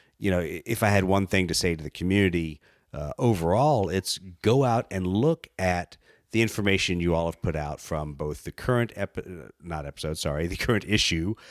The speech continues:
and the next issue from one oh one and two oh one, and take a look at the, at the quality of it. And it's not some dude writing a blog.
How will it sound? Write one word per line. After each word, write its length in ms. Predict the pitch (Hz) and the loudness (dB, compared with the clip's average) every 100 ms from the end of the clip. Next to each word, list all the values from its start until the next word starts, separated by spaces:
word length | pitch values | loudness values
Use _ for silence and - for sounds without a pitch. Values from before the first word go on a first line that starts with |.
| - - | -16 2
and 220 | 120 117 | 4 6
the 160 | 107 101 | 6 6
next 400 | 110 160 - 76 | 4 2 -2 -4
issue 380 | 80 - 76 80 | -4 -2 -4 -6
from 340 | - 73 71 | -6 -8 -8
one 220 | - 90 90 | -4 0 2
oh 60 | |
one 220 | 85 82 | 2 0
and 120 | 78 71 | -2 0
two 180 | 135 131 | 2 2
oh 40 | |
one, 360 | 76 69 71 76 - _ _ _ | 0 -6 -8 -14 -20 _ _ _
and 160 | 127 127 | 2 4
take 220 | 180 190 | 4 6
a 40 | 147 | 6
look 220 | 127 131 | 4 2
at 120 | 127 | -2
the, 140 | 92 - | -2 -4
at 100 | 101 | -10
the 80 | 92 | -10
quality 600 | - - 143 175 117 82 | -8 2 4 6 4 4
of 160 | 78 | 2
it. 100 | 85 - | -2 -2
And 140 | 104 | 2
it's 340 | 98 - - - - _ _ _ _ - | 4 4 -2 -4 -16 _ _ _ _ -2
not 320 | 135 151 - | 0 0 0
some 380 | - 135 131 107 | 4 6 6 6
dude 260 | 117 113 | 8 8
writing 340 | 104 95 92 87 | 8 6 6 2
a 60 | |
blog. 580 | 78 101 135 73 69 _ | 2 4 4 2 -4 _